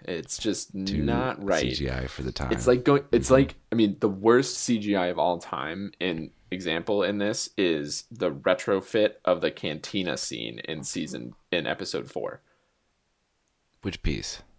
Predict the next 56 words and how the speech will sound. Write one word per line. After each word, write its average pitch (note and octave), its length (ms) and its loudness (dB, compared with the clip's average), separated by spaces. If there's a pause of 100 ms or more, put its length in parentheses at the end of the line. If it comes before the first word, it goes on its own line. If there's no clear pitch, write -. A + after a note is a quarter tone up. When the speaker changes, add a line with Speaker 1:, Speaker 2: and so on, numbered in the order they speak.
Speaker 1:
The F#2 420 4
singer. A#2 640 2 (1700)
Speaker 2:
Oh, D#2 160 4
no, F2 120 6
you're E2 180 4
thinking, E2+ 380 0
you're C#2+ 160 -2
singing E2+ 460 -2
episode E2+ 420 -2
six. - 380 0
Come D2 180 -2
on. C#2+ 280 -2 (100)
You're D#2+ 100 -4
not D2 140 -2
thinking D#2+ 220 -2
the D2+ 80 -6
cantina D#2 500 -2
scene. C#2 380 -4 (100)
You're D2+ 140 -2
thinking A2+ 240 4
Speaker 1:
Yes, G2+ 280 8 (120)
in A#2 120 0
Jabba's, G#2+ 460 4 (120)
Jabba's F#2+ 320 6
palace. - 440 -6
Speaker 2:
You're D2+ 120 -2
Speaker 1:
Yeah. D#2+ 60 4
Speaker 2:
thinking D#2+ 180 0 (100)
Jabba's D2+ 200 2
palace. D#2 400 -2
Come D#2 220 0
on, C2+ 320 -2
my C2 80 -8
Speaker 1:
I - 100 -10
Speaker 2:
buddy. B2 280 2
Speaker 1:
watched, - 360 6
I B2+ 80 10
watched C3+ 320 10
it B2+ 120 6
once, G#2+ 440 2
okay? F#2+ 420 2
You A2 200 -2
gotta A2 160 4
give A2+ 100 2
me A2+ 80 0
some G#2 180 -8
credit. F2+ 380 -4
I - 60 -4
watched G2+ 300 2
it G2 120 0
once, G2 400 -2
and G2 80 -4
then F#2 80 -2
I F2+ 40 -2
was F#2 120 -4
like, F#2 240 -2